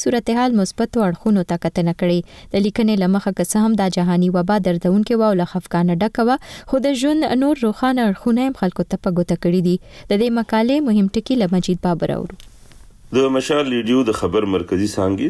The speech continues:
Speaker 2: د کرونا د وبایي صورتحال په تناظر کې د دوه زره شلم کال د ختمېدو په مناسبت یوه لیکنه خپره کړې ده. ولیکي چې دا وبا مرګونې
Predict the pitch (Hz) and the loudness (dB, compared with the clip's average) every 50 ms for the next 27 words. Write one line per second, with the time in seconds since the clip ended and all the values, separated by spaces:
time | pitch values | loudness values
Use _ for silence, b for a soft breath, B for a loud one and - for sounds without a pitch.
0 | 208 175 110 101 98 - - 95 104 107 110 107 107 107 98 90 82 78 76 78 | 0 0 0 -2 -2 -2 -2 0 0 2 2 0 0 0 2 0 0 2 2 0
1 | 80 85 85 - - 82 80 76 - 71 - 76 71 76 - - - - - 71 | 0 0 -2 -2 -2 -2 -2 -2 -4 -6 -4 -4 -4 -4 -4 -6 -8 -6 -4 -4
2 | 65 - 62 65 76 80 80 - - - 135 143 131 110 104 101 98 101 92 98 | -2 -2 -2 -2 -2 -4 -4 -4 -2 -2 -2 0 0 -2 0 0 -2 0 0 0
3 | 92 92 - - - 78 87 98 104 104 104 - 76 78 98 107 92 - - - | -2 -2 -2 -4 -4 -2 -2 -2 -2 -2 -2 -2 -2 -2 -2 -4 -6 -6 -6 -8
4 | 69 - - 71 67 67 69 78 78 - - - 69 69 69 73 71 - - 85 | -8 -6 -4 -4 -4 -2 0 -2 -2 -2 -4 -4 -4 -2 -2 -2 -2 -4 -2 -2
5 | 101 143 - B B B B B B B B 101 104 101 104 98 107 104 - - | 0 -2 -2 B B B B B B B B 0 0 2 0 0 -2 -2 -2 -4
6 | - - - - - - - - - - 62 65 64 60 67 82 - 127 - - | -4 -6 -8 -10 -10 -10 -8 -10 -8 -6 -4 -2 0 2 2 2 2 0 0 0
7 | 302 285 - - - - - - - - 123 135 151 147 127 110 95 87 107 107 | 0 0 -2 -2 -10 -18 -20 -8 -6 -2 0 0 2 2 2 0 0 0 -2 -2
8 | 107 104 101 95 95 98 131 127 123 | 0 -2 -2 -4 -2 -2 0 0 2